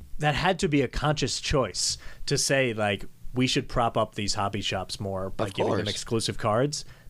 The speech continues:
Speaker 1: That's awesome, man. That's really cool. But back to the look of the card versus the scarcity of the card.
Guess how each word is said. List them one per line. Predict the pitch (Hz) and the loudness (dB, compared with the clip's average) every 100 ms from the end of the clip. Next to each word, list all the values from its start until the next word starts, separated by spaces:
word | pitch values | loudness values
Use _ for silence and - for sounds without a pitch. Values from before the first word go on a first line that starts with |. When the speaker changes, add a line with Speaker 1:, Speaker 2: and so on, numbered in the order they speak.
| - | -6
Speaker 1:
That's | 120 139 151 | 0 2 2
awesome, | 135 135 101 90 | 2 2 -2 -8
man. | 92 92 - - | -10 -10 -10 -4
That's | 113 - | -2 2
really | 131 117 | 2 2
cool. | - 95 - - - - | 0 -6 -6 -10 -10 -2
But | 165 151 | -2 2
back | 185 214 - | 2 0 -2
to | - 220 196 170 151 151 - - - | 2 6 6 6 4 2 -6 -14 -10
the | 131 151 | 0 2
look | 127 127 160 180 160 | 2 2 2 4 0
of | 127 | 0
the | 135 | -2
card | - 135 131 117 | 0 2 4 2
versus | 101 120 - 120 101 | 2 0 2 0 -2
the | 107 | -2
scarcity | - - 117 - 104 101 | -2 0 0 0 -2 -2
of | 92 | -4
the | 95 | -6
card. | 101 - - | -6 -6 -6